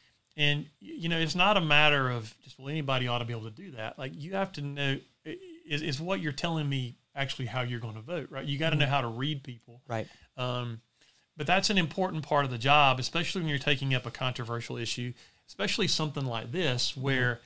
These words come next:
Speaker 1: I know going in, I have to have twenty-six votes in order to pass this.
Speaker 2: Right.
Speaker 1: I start off with thirty.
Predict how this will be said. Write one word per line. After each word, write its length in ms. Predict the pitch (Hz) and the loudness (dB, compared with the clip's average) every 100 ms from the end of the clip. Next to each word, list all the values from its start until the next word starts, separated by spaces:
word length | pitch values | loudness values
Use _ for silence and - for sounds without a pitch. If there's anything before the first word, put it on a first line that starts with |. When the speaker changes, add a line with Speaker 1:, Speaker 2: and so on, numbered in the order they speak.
| _ _ _ 139 | _ _ _ -2
Speaker 1:
I 120 | 139 | 0
know 380 | 143 170 185 180 | 4 4 4 2
going 300 | 165 156 151 | 2 2 2
in, 400 | 147 127 120 113 - _ _ | 2 2 0 -4 -10 _ _
I 60 | 120 | -4
have 260 | - 170 - | 0 0 0
to 80 | 151 | 0
have 220 | 151 135 | 0 0
twenty-six 480 | - 139 135 139 135 | -2 -4 -2 -4 -4
votes 520 | 127 110 - - - _ _ _ | -6 -6 -6 -8 -8 _ _ _
in 100 | 123 | -6
order 160 | 123 110 | -4 -4
to 80 | - | -4
pass 340 | 127 120 - | 0 0 -2
this. 340 | 104 104 - - | -8 -16 -18 -14
Speaker 2:
Right. 140 | - - - | -14 -14 -10
Speaker 1:
I 80 | 117 | -4
start 320 | - 170 175 | 0 4 6
off 280 | 170 165 - | 8 6 2
with 140 | 120 - - | -10 -10 -4
thirty. 420 | 160 131 110 123 | 0 0 -2 -8